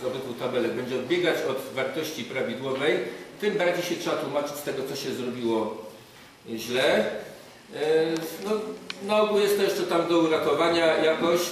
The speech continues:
natomiast, e, im bardziej ten wynik będzie rozbieżny, od tego wyniku zależy również ocena. Ocena z tego sprawozdania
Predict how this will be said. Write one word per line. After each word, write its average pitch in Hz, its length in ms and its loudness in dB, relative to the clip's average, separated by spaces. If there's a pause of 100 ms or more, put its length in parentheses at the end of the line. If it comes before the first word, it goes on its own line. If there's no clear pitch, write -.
natomiast, 156 720 0 (680)
e, 156 40 -6
im 147 280 -6
bardziej 147 260 -2
ten 147 160 -6
wynik 135 180 -8
będzie 127 240 -4
rozbieżny, 143 440 -4
od 139 80 -6
tego 135 180 -4
wyniku 139 600 -4
zależy 147 380 2
również 127 300 -6
ocena. 104 320 -6 (100)
Ocena 156 320 -4
z - 20 -6
tego 123 200 -6
sprawozdania 120 600 -4